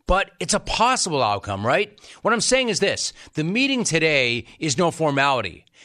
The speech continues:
Jeffrey Lurie is no Jera. Lurie can and will break a dude off after a meeting like this. He's done it before. And that's exactly how he did Doug Peterson. And Peterson won a Super Bowl.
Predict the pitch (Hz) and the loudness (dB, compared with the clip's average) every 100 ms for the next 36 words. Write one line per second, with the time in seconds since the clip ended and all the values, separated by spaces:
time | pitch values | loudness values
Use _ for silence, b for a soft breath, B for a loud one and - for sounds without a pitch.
0 | B - 220 233 233 147 170 208 135 123 | B 0 0 0 -4 0 2 2 2 -2
1 | 143 123 175 139 85 - 135 151 117 73 | -2 -2 0 -2 -2 -2 2 0 0 -6
2 | - _ _ _ _ b b 131 214 277 | -16 _ _ _ _ b b 0 2 2
3 | 175 - 175 208 151 131 123 B B 165 | -2 -2 -2 0 0 0 -4 B B -2
4 | 190 190 196 123 185 165 120 165 151 156 | 0 0 0 0 0 -2 -2 0 2 0
5 | 104 - - b b 143 185 185 180 147 | -2 -6 -16 b b 0 0 0 -4 -2
6 | 156 160 151 143 131 156 135 - - B | -2 -2 0 -2 -2 -2 -2 -2 -4 B
7 | B 214 180 - 185 226 - 160 202 220 | B -4 -2 2 2 2 -2 -2 0 0
8 | 113 76 - _ _ _ _ _ _ _ | 0 -6 -14 _ _ _ _ _ _ _
9 | - 151 151 147 190 - 135 175 196 202 | -4 0 0 2 0 -2 -2 0 0 0
10 | 196 175 190 185 160 190 151 170 240 214 | 0 0 0 -2 0 0 0 -2 0 0
11 | 147 147 147 B B - 190 - 247 277 | 0 0 -2 B B -4 -4 -2 -2 0
12 | 277 - 247 226 254 254 220 240 - - | 0 0 0 0 0 0 -2 -2 -2 -2
13 | 277 311 285 240 202 165 120 82 | -2 0 0 0 2 0 0 -6